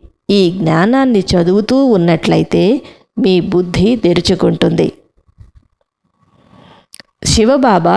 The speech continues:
శివాలయాన్ని స్థాపన చెయ్యటానికే వచ్చారు. ఇక్కడ ఉన్నదంతా మట్టిలో కలిసిపోనున్నది. స్వయంగా తండ్రి వచ్చి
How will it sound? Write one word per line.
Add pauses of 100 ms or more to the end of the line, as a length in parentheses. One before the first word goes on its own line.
శివాలయాన్ని
స్థాపన
చెయ్యటానికే
వచ్చారు. (1800)
ఇక్కడ (100)
ఉన్నదంతా (420)
మట్టిలో
కలిసిపోనున్నది. (1900)
స్వయంగా
తండ్రి
వచ్చి